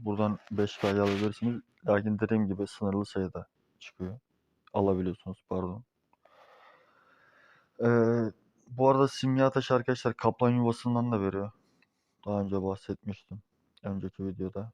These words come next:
Bunun haricinde alan bosslardan da veriyor arkadaşlar. Ee, lakin ilk kestiğiniz ilk beş alan boss'unda sadece simya taşı atıyor. Sonraki alan bosslarında sadece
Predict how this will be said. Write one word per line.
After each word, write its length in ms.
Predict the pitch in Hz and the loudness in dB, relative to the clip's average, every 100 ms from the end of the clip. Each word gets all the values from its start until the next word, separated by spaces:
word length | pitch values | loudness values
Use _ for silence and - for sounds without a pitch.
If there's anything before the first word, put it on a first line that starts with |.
| _ _ _ _ | _ _ _ _
Bunun 280 | 104 107 110 | -2 2 6
haricinde 480 | 110 107 104 107 110 | 6 6 4 2 2
alan 360 | - 101 107 107 | 4 4 4 4
bosslardan 600 | 107 - 104 104 113 110 | 0 0 -2 2 2 2
da 100 | 95 | 0
veriyor 220 | 92 92 | 0 -4
arkadaşlar. 520 | 92 - 95 - 117 - _ _ _ _ _ | -6 -14 -16 -10 -10 -10 _ _ _ _ _
Ee, 260 | 98 101 104 | -4 -2 4
lakin 380 | 120 120 127 117 - - | 4 4 0 -6 -8 0
ilk 200 | 143 - - - _ _ - | 2 2 -10 -20 _ _ 0
kestiğiniz 500 | 120 - 123 123 - | 0 0 -2 0 -2
ilk 340 | 127 - _ | -6 -6 _
beş 200 | 127 - | 2 4
alan 240 | 101 98 | 2 2
boss'unda 380 | 92 - 95 95 | -2 -6 -6 -6
sadece 300 | - 92 90 | -2 -2 -2
simya 340 | 82 - 90 85 | -6 -6 -6 -6
taşı 220 | 87 92 | -8 -10
atıyor. 280 | 90 117 135 _ _ _ _ _ _ _ | -8 -6 -6 _ _ _ _ _ _ _
Sonraki 420 | 120 120 117 120 | 4 6 4 4
alan 300 | 113 117 117 | 6 6 6
bosslarında 460 | 110 - 110 117 | 2 2 0 2
sadece 540 | 123 117 113 107 120 | 2 4 4 4 0